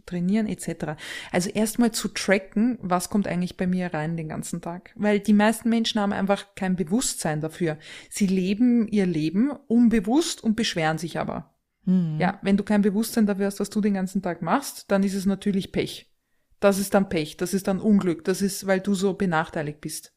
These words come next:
Speaker 1: Ja,
Speaker 2: Mhm.
Speaker 1: dann sind immer die anderen schuld an, an Schlechten. Das ist, das ist die Politik oder die anderen Menschen oder mein Arbeitgeber oder mein Ex-Freund. Die Wahrheit ist, es liegt immer an dir selber, was für ein Leben du lebst. Du kannst nie sagen, du bist unglücklich, weil irgendjemand anderer gerade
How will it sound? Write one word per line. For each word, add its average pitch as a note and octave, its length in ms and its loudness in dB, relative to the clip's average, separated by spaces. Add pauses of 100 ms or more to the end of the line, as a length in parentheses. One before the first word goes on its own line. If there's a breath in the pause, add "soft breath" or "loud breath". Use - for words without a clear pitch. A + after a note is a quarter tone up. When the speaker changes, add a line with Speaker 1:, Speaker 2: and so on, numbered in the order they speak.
(160)
Speaker 1:
Ja, F#3+ 220 0
Speaker 2:
Mhm. F3+ 300 4
Speaker 1:
dann G3 100 0
sind G#3+ 140 4
immer A3+ 160 6
die G#3+ 160 0
anderen F#3+ 420 4
schuld G3 300 2
an, E3+ 160 -4
an F#3 160 -2
Schlechten. - 540 -6 (340 soft breath)
Das E3+ 140 -2
ist, F3+ 340 -8
das E3+ 80 -4
ist - 100 -12
die F#3+ 60 -6
Politik F3 580 0
oder F3+ 180 -2
die E3+ 160 -8
anderen E3+ 380 -2
Menschen G3+ 380 2
oder F3+ 160 -2
mein E3+ 160 -4
Arbeitgeber F3+ 720 -2
oder E3+ 220 -4
mein E3 160 -4
Ex-Freund. E3 500 -6 (480 loud breath)
Die G3 100 4
Wahrheit G3 320 0
ist, F#3+ 140 -4
es - 160 -4
liegt F#3 240 -6
immer A3+ 260 4
an F3+ 140 0
dir F3 120 0
selber, F3 380 -2
was F3 160 -6
für F#3+ 60 -2
ein E3+ 100 -4
Leben D#3+ 240 -4
du E3+ 80 -4
lebst. D#3+ 220 -6
Du - 40 -10
kannst - 280 -4
nie G#3 80 6
sagen, G#3 220 2
du G3+ 60 0
bist F#3 240 -6
unglücklich, F#3 460 -2
weil F3 140 -4
irgendjemand E3+ 420 -2
anderer E3+ 380 -2
gerade D#3+ 420 -4